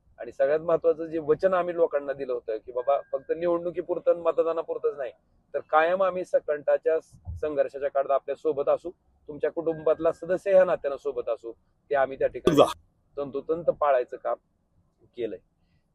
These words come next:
Speaker 1: एवढंच नाही, मला तुम्हाला अजून एक गोष्ट सांगायची की काल, अं, पहाटे सकाळी, अं, लाखी म्हणून गाव आहे परंडा तालुक्यातलं, त्या गावामध्ये एक सहा लोक त्या ठिकाणी ज-,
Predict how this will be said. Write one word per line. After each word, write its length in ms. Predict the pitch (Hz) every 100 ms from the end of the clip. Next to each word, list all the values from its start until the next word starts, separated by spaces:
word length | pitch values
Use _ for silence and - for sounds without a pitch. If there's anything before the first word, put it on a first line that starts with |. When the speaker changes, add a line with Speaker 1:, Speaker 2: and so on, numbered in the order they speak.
| -
Speaker 1:
एवढंच 280 | 143 165 214
नाही, 160 | 190 170
मला 280 | 156 160 160
तुम्हाला 300 | 156 156 151
अजून 200 | 147 165
एक 100 | 156
गोष्ट 240 | 156 -
सांगायची 420 | 143 123 113 -
की 100 | 131
काल, 340 | 139 139 151 170 175 _ - - _ _ _ _ _ - - - _ -
अं, 220 | 120 120 120 -
पहाटे 340 | 156 160 185
सकाळी, 380 | - 156 131 98 _ _ _ _ _ -
अं, 640 | 117 127 127 131 135 131 127 - -
लाखी 440 | 113 147 165 202
म्हणून 280 | 190 185 165
गाव 200 | 147 131
आहे 100 | 120
परंडा 380 | - 127 113 107
तालुक्यातलं, 480 | 110 101 95 92 - - _ _ _ _ _ -
त्या 140 | 139
गावामध्ये 1000 | 160 160 143 143 143 143 147 156 160 156 - _ _
एक 140 | 131 147 _ -
सहा 200 | 156 170
लोक 280 | 180 165 160
त्या 360 | 165 170 147
ठिकाणी 360 | 135 139 135 143
ज-, 140 | 143